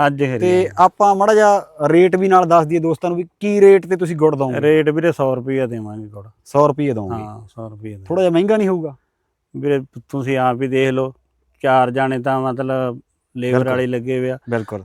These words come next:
Speaker 1: ਦੋ ਗੰਨਾ ਵੱਢਣ ਵਾਲੇ ਲੱਗੇ ਹੋਏ ਆ, ਛੇ ਬੰਦੇ ਤਾਂ ਉਹੀ ਆ, ਪੰਜ ਸੌ ਰੁਪਈਆ ਦਿਹਾੜੀ ਆ।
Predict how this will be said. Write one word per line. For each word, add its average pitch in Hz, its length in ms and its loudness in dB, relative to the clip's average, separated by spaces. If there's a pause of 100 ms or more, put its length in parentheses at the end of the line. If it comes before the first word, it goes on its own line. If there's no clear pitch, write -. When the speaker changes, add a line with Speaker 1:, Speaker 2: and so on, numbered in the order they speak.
Speaker 1:
ਦੋ 139 200 4
ਗੰਨਾ 127 280 0
ਵੱਢਣ 127 220 -2
ਵਾਲੇ 143 200 0
ਲੱਗੇ 131 260 -2
ਹੋਏ 131 120 -2
ਆ, 127 40 -2
ਛੇ 135 280 0
ਬੰਦੇ 127 340 -4
ਤਾਂ 127 240 -4
ਉਹੀ 120 280 -6
ਆ, 127 80 -2
ਪੰਜ 131 260 -6
ਸੌ 135 120 -8
ਰੁਪਈਆ 127 240 -6
ਦਿਹਾੜੀ 113 420 -6
ਆ। 113 60 -16